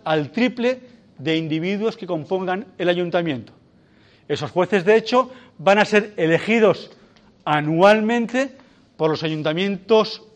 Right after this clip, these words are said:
por mayoría absoluta de sus votos. Y esos jueces de hecho lo que compondrán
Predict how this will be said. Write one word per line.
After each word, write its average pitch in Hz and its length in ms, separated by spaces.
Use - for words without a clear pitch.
por 202 220
mayoría 175 580
absoluta 156 600
de 147 180
sus 147 180
votos. 131 420
Y 196 140
esos 247 280
jueces 254 420
de 254 120
hecho 269 460
lo 170 180
que 190 200
compondrán 185 880